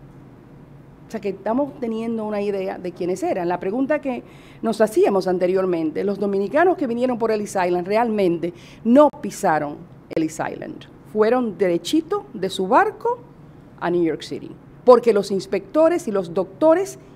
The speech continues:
iban al barco a resolverles a ellos, porque eran diferentes.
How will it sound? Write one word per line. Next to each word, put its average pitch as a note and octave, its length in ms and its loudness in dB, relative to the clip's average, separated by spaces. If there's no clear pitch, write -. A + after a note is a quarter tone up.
iban D#4+ 360 -2
al E3+ 180 -6
barco D#3 500 -10
a G3 100 -2
resolverles G3 720 -2
a D3+ 120 -4
ellos, G2+ 280 -12
porque F#4+ 300 -2
eran G3 320 -4
diferentes. C#3+ 680 -10